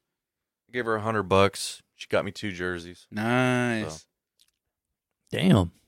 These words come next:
Speaker 2: didn't
Speaker 1: Yeah.
Speaker 2: know you were a
Speaker 3: What's the
Speaker 2: sports fan.
Speaker 3: fucking, uh, exchange rate?
Speaker 1: Well, uh, I looked at the pricing. It was, like, sixty-five euros for one jersey.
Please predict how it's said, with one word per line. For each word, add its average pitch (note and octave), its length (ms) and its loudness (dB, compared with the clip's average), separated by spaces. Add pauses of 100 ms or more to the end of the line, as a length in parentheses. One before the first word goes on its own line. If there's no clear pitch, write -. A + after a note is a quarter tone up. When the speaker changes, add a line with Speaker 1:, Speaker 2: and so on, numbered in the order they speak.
(1200)
Speaker 2:
didn't F#2+ 140 8
Speaker 1:
Yeah. - 60 10
Speaker 2:
know C3 120 6
you A#2+ 100 6
were - 60 10
a - 20 4
Speaker 3:
What's G#2+ 120 0
the - 40 -6
Speaker 2:
sports D#3+ 220 6
fan. E3 140 6
Speaker 3:
fucking, C#3 380 2
uh, A2+ 440 6
exchange D#3+ 480 2
rate? G#2 320 2 (920)
Speaker 1:
Well, A2+ 400 12
uh, G#2+ 320 12
I - 40 8
looked B2 240 2
at B2+ 100 4
the F#2 60 -6
pricing. B2+ 720 2
It - 100 -6
was, G#2+ 280 -2
like, F#2+ 360 -2 (800)
sixty-five G#2 840 6
euros F#2 460 2
for F#2 140 -8
one F2 220 -4
jersey. D#2 440 -6